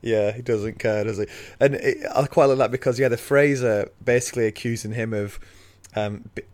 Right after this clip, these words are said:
having some part in the, the, the deaths of these Freys on the road, which,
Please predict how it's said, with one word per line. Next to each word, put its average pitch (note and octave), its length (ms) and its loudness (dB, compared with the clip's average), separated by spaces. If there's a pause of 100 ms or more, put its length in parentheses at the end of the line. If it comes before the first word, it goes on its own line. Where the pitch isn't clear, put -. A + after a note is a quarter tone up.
having A#2 220 -4
some G#2+ 240 -6
part G#2+ 360 -2
in G#2 140 -4
the, G2+ 140 -6 (140)
the, A2 120 -4
the A2+ 140 -4
deaths - 440 -2
of G2+ 140 -6
these G2 240 -6
Freys G#2 420 -2
on G2 100 -6
the G2 100 -8
road, F#2+ 360 -2
which, - 260 -6